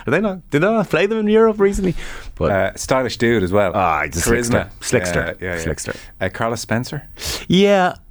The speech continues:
Speaker 1: um, I wouldn't have played against Carlos much. I, I obviously grew up on Carlos Spencer,
Speaker 2: More so.
Speaker 1: and yeah, um, played against them once or twice, but yeah.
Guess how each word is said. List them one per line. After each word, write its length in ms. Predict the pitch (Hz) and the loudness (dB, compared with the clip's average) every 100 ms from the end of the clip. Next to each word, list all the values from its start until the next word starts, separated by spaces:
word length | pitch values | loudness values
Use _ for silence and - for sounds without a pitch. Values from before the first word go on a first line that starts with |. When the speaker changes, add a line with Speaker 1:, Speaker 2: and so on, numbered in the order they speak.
| - | -2
Speaker 1:
um, 440 | 135 135 139 139 - | 0 2 0 -2 0
I 80 | 165 | 2
wouldn't 180 | 165 | 4
have 80 | 135 | 4
played 240 | 120 127 127 | 4 2 2
against 240 | 113 98 | 0 0
Carlos 320 | 101 95 90 | 0 0 2
much. 160 | 95 90 | 0 2
I, 120 | 104 | 2
I 360 | 87 98 95 95 | 4 4 4 4
obviously 400 | 95 85 90 76 - | 2 2 0 0 0
grew 300 | 92 90 90 | 4 6 4
up 180 | 95 - - - | 2 -2 -10 -4
on 140 | 80 | -2
Carlos 320 | 76 80 78 | 0 0 -2
Spencer, 640 | - 80 78 - 73 67 - | -2 -2 -2 -2 -6 -6 -10
Speaker 2:
More 160 | 85 80 | -6 -4
so. 120 | 78 | -2
Speaker 1:
and 200 | 73 71 | -4 -2
yeah, 340 | 95 92 71 76 - - | 2 2 0 -6 -12 -6
um, 480 | 95 90 85 80 78 - - - | -2 0 0 -2 -4 -8 -20 -8
played 220 | - 101 | -2 0
against 360 | 85 82 82 - | 2 0 0 -2
them 300 | 80 78 73 - - | -2 -2 -4 -8 -6
once 260 | 90 87 85 | -2 0 -2
or 60 | |
twice, 400 | 80 82 80 78 | -2 0 0 -2
but 400 | - 82 78 - - - - - - - - - _ _ - - _ _ - - | -4 -4 -4 -6 -14 -20 -20 -20 -20 -20 -20 -20 _ _ -20 -20 _ _ -20 -4
yeah. 320 | 101 104 - | 2 2 2